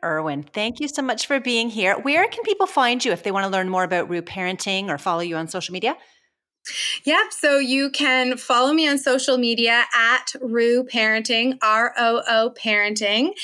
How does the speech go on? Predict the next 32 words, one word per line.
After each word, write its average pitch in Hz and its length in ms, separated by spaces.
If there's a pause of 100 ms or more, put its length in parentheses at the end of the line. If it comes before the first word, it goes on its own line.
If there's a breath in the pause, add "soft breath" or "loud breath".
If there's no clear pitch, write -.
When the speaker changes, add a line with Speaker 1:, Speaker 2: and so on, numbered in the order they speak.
(240 loud breath)
Speaker 2:
Um, 233 380 (100)
I 240 240
provide 247 580
a 226 80
tip 247 380
every 240 400
day, 226 480
uh, 214 380 (100)
on 214 220
Instagram 220 800
that 202 220
I 214 120
hope 208 340
promotes 214 640 (100)
parenting 226 600
and 214 140
child 208 260
development 202 480
knowledge. 202 440
So - 180
that's 214 200
a 240 80
really 220 300
great 220 260
resource. 214 640 (460 loud breath)
Also, 240 260
I 247 80
have 233 160
a 208 80
YouTube 240 500
channel 247 560
where 202 460